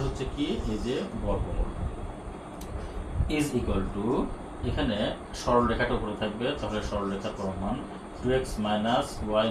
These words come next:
মাইনাস নাইন এর পরম মান divided রুট ওভার, এখানে এক্স এর সহগ হচ্ছে টু, টু স্কয়ার প্লাস ওয়াই এর সহগ হচ্ছে মাইনাস ওয়ান, এই যে হোল স্কয়ার।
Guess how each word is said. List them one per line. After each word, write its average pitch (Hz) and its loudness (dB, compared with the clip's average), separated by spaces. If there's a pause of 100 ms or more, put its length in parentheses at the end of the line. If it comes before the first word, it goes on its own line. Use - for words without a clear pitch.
মাইনাস 104 -2 (200)
নাইন 98 0 (160)
এর 90 -4
পরম 92 -4
মান - 2 (540)
divided 120 2 (460)
রুট 123 2
ওভার, 92 4 (460)
এখানে 120 4 (140)
এক্স - -2
এর 120 0
সহগ 113 4
হচ্ছে 117 -2 (180)
টু, 123 2 (400)
টু 110 -2 (180)
স্কয়ার 117 0 (100)
প্লাস 110 4
ওয়াই 104 2
এর 98 -2
সহগ 107 -2
হচ্ছে - -2
মাইনাস 95 -2 (100)
ওয়ান, 92 2 (480)
এই 98 -2
যে 90 -4
হোল - -8
স্কয়ার। - -10